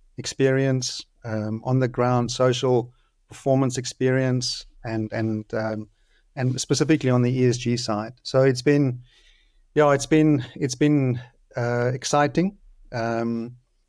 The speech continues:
you know, on top of that, we've, we've made some great progress with getting the, the Rio Tinto,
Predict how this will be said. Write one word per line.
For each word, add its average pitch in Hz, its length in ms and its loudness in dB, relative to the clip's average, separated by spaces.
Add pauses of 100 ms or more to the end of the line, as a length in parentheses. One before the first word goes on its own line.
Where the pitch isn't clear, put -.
(240)
you 131 100 -2
know, 127 140 4
on 120 80 2
top 139 180 2
of 131 120 0
that, 135 260 2
we've, 123 320 0
we've 117 340 0
made 123 260 0
some 123 160 0
great 127 280 0
progress 127 500 2
with 120 160 -4
getting 117 480 -2
the, 113 300 -2
the 117 100 -2
Rio 123 220 4
Tinto, 135 560 2